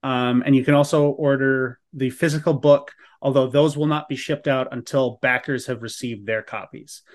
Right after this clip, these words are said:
So that may be about a month until that ships. And then you can also follow us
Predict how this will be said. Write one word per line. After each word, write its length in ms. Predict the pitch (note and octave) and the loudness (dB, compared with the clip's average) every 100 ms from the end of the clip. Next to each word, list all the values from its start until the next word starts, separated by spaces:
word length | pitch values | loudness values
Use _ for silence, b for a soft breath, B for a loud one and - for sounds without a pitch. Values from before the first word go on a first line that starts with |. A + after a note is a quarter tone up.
| b _ | b _
So 140 | B2 | -4
that 200 | B2 C3 | -2 -2
may 160 | C#3 C3 | -2 -2
be 240 | B2 B2 | -2 -2
about 220 | A2+ A2 | -2 -6
a 60 | G#2+ | -6
month 340 | G#2+ G#2+ G#2+ | -8 -10 -12
until 240 | - - G2+ | -16 -12 -10
that 180 | G2 - | -8 -10
ships. 540 | A2 G#2+ - - _ _ | -14 -14 -16 -20 _ _
And 180 | C3+ C3 | -2 0
then 680 | B2+ B2+ B2+ B2+ B2+ B2+ C3 | 0 0 0 0 0 -2 -6
you 140 | D#3 B2 | -10 2
can 120 | C#3+ | 6
also 320 | C#3+ C#3+ D#3 | 6 6 2
follow 380 | - D3 D3 C#3+ | 2 4 6 6
us 260 | C3+ - | 4 2